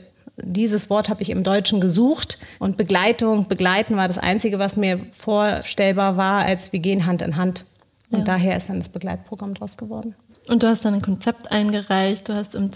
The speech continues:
Speaker 2: ähm, dann auch die Unterstützung bekommen vom Senat, ne, dass die quasi einen großen Teil der Kosten übernehmen.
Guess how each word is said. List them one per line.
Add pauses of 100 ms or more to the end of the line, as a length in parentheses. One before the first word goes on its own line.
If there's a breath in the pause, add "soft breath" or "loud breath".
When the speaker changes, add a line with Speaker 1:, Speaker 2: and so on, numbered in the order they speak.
(120)
Speaker 2:
ähm, (440 loud breath)
dann
auch
die
Unterstützung
bekommen
vom
Senat,
ne,
dass (340)
die
quasi (340)
einen
großen
Teil
der
Kosten
übernehmen.